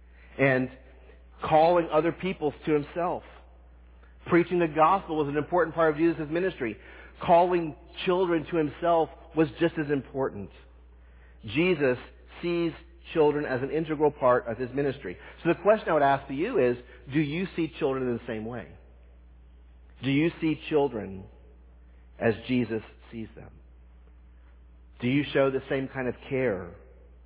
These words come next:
and affection that Jesus does? Do you pray for them as Jesus prayed for them?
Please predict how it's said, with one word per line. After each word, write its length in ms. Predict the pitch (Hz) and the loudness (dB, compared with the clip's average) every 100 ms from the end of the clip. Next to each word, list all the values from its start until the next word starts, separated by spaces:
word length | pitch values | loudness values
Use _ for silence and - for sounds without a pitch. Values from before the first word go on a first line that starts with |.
| - - - - 110 | -20 -20 -20 -12 -6
and 80 | |
affection 580 | 101 - 135 - - 85 - - - - - - - - - - | -4 -2 -2 -4 -14 -16 -18 -20 -20 -20 -20 -20 -20 -20 -20 -6
that 120 | 117 | -4
Jesus 340 | 110 139 131 98 - | -2 -2 -2 -8 -14
does? 220 | 82 62 - - - - - - - - - - - - - - - 95 | -18 -20 -20 -20 -20 -20 -20 -20 -20 -20 -20 -20 -20 -20 -20 -20 -20 -8
Do 80 | 107 | -2
you 120 | 135 | -2
pray 280 | - 156 233 | 0 -2 -2
for 140 | 156 | -4
them 160 | 98 - - - - - - - - - - | -8 -12 -20 -20 -20 -20 -20 -20 -20 -20 -8
as 140 | - 101 - | -4 -4 -4
Jesus 320 | 101 87 90 - - - - - - | -6 -8 -14 -18 -20 -20 -20 -20 -4
prayed 180 | 98 - | -4 -4
for 60 | |
them? 180 | 82 69 | -12 -14